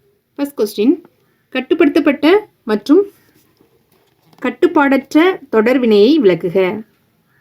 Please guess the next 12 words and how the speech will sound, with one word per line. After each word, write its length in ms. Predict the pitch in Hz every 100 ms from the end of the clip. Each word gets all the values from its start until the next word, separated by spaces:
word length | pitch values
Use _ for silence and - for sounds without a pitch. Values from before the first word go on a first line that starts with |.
| _ _ -
இதுக்குள்ள 260 | 247 247 214
ஆன்சர் 200 | 214 220
வந்து 140 | 240
பேஜ் 180 | 226 202
நம்பர் 180 | 214 226
செவன்டி 280 | 226 214 220
நைன்ல 300 | 208 196 196 180
இருக்கு. 220 | 165 302 381 _ _ _ _ _ _ _ _ _ -
பேஜ் 200 | 254 254
நம்பர் 160 | 277 277
செவன்டி 220 | 220 220 233
நைன்ல 280 | 190 185